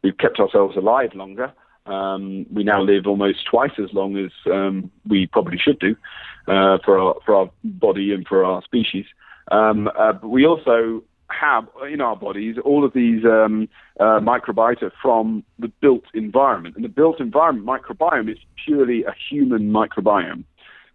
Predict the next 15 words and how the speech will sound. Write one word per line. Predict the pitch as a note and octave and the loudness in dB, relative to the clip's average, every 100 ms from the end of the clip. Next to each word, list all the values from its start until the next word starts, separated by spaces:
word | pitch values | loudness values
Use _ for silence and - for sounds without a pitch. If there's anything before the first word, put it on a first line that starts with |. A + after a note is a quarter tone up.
| _ | _
So | C3 | 0
when | A#2+ C3 | 2 2
a | |
baby | A2+ C#3 F3 C#3+ A#2+ | 0 0 0 0 -4
is | G#2+ | -6
being, | - B2 A#2 A2+ A2 | -4 -2 -2 -2 -4
is | G#2+ | 0
growing | C3+ B2+ | 2 2
up | A#2 - | 2 -2
in | |
a | G#2 | -8
house, | - F#3 G#2 - - _ _ _ - | -2 -2 -2 -6 -20 _ _ _ -14
it's | - - | -8 0
only | F#3+ F#3+ | 0 0
really | E3 E3 | 2 4